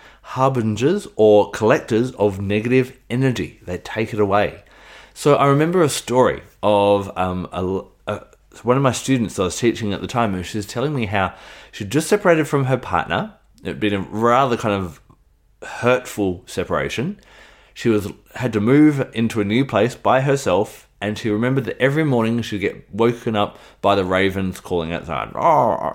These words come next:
that's my raven impersonation. Anyway, um, and, and that was just part of the new house, and she's like, "Ugh," that kind of thing. One weekend, a few weekends after living in this house, she went and saw a healer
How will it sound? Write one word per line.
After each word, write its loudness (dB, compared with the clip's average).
that's -6
my -6
raven -6
impersonation. -6
Anyway, 0
um, 2
and, 0
and 2
that 4
was 2
just -2
part 2
of -2
the -2
new -2
house, -2
and -8
she's -8
like, -4
"Ugh," -2
that -14
kind -14
of -12
thing. -16
One 2
weekend, 2
a -4
few -2
weekends 2
after 0
living 0
in -2
this -6
house, -4
she -12
went 2
and -2
saw 4
a 0
healer -4